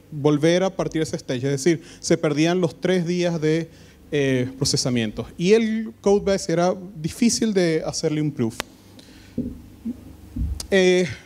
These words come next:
el equipo de Data Engineer, eh, se seteó unas metas de crear un nuevo pipeline. Y ese nuevo pipeline que queríamos que fuese fácil de leer, que fuese fácilmente escalable,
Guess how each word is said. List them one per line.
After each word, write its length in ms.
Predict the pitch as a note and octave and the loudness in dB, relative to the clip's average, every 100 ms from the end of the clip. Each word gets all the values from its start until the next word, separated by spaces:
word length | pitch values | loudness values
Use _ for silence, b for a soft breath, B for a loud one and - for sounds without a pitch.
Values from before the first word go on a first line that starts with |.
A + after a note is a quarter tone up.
| - | -10
el 260 | E3+ F3 E3+ | -6 -2 -4
equipo 320 | E3 G#3+ A#3+ | -2 -4 0
de 60 | A#3 | -2
Data 160 | A#3 | 2
Engineer, 480 | A3+ A3 G#3 G#3 A#3+ B B B | 2 2 4 2 0 B B B
eh, 320 | D#3 D3+ D#3 - | 2 4 2 -2
se 420 | - - E3 D#3 D#3 | -8 0 2 2 0
seteó 360 | - D3+ F#3 | -2 2 2
unas 240 | G3+ G#3+ F#3+ | 2 2 0
metas 340 | G3+ F#3+ G3+ | 0 2 2
de 140 | F#3 | 2
crear 240 | F3+ E3+ A#3 | 2 2 2
un 140 | B3+ | 2
nuevo 520 | B3 A#3+ A#3+ A#3 A#3 | 2 4 4 4 2
pipeline. 440 | A3 D#3+ C3 A#2 A2+ B B B | 0 0 0 -2 -8 B B B
Y 60 | D#3+ | 0
ese 180 | D#3 G3+ | 4 2
nuevo 220 | G3+ G3+ | 2 2
pipeline 300 | G#3 G3+ G3+ | 2 2 -2
que 360 | - E3 D3+ A#2 | -2 -2 -2 -6
queríamos 400 | - D3 F3 F#3+ | -4 -2 0 0
que 140 | F#3 D#3+ | 0 0
fuese 500 | - D#3+ - F3+ E3+ B B | 0 0 2 0 -2 B B
fácil 720 | - - - - B3+ C4 - B B - | -6 0 0 2 0 -2 -8 B B -18
de 400 | D#3+ E3+ E3 E3 D#3 | -4 0 2 4 4
leer, 380 | D#3+ F#3 A#3+ - - - | 4 4 0 -8 -18 -10
que 80 | |
fuese 340 | D3 D#3+ D3 E3 | -4 -2 0 -2
fácilmente 640 | - F#3+ - G3+ F#3 F#3 | 0 0 0 -2 -2 -2
escalable, 580 | F#3 - F3 F#3 G3+ A#3 | -4 -2 2 4 4 2